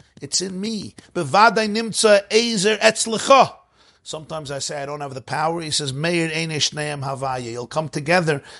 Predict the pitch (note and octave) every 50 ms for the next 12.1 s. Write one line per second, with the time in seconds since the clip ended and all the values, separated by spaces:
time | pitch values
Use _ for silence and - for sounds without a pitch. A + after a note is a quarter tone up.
0 | _ - C#3 C#3+ C#3+ C#3 C3+ C3+ C3 - - F3+ E3 C#3+ - - C#3+ - - -
1 | - D3+ C#3+ D3+ E3+ D#3+ D#3 D3+ D3+ C#3+ C3+ B2 G#2+ C3 C#3+ D3+ C#3+ - - -
2 | C3+ B2 A#2+ B2+ A#2 A#2 G#2+ A2 A#2 C3 C3+ - - - C3 B2 - - C3+ C3
3 | C3+ A#3+ D#4 - - - - - _ _ _ _ _ _ _ - C3 C3 C3+ D#3+
4 | E3 - - - D3+ C#3 D#3+ G#3 A3+ G#3+ F#3+ C#3+ A#2+ G#2+ G2+ G2+ - - - -
5 | - _ _ _ _ _ _ - - - - - - _ - E3 G3+ G#3 E3+ E3
6 | F#3 E3 C3+ - - G3 G3 - - G3 E3+ D#3 C#3+ C#3+ E3 F#3+ F#3 E3+ F3 D3
7 | D3 C#3+ B2+ - - - C#3 D#3+ F#3+ G#3+ F3 F#3 E3 D#3 D3+ E3+ G#3 A#3 A#3+ A#3
8 | G#3+ - - D#3+ D#3+ D#3+ D#3 - D#3 D3 - - C#3+ B2+ - - G3+ G#3 F#3+ -
9 | D#3+ F#3+ G3 - - E3+ D#3 C3 E3 F#3 E3+ F3+ E3+ D3+ C#3+ C#3+ F3 F3+ - -
10 | E3 C#3+ C3+ D3 E3+ F#3 F3+ - - D#3+ D3+ C#3+ C3+ B2+ A#2+ - - D#3+ F3 E3+
11 | D#3+ C#3 - _ - _ - - C#3 - - D#3 D3+ C#3+ C#3 B2+ B2 A2+ A2+ G#2+
12 | F2+ E2+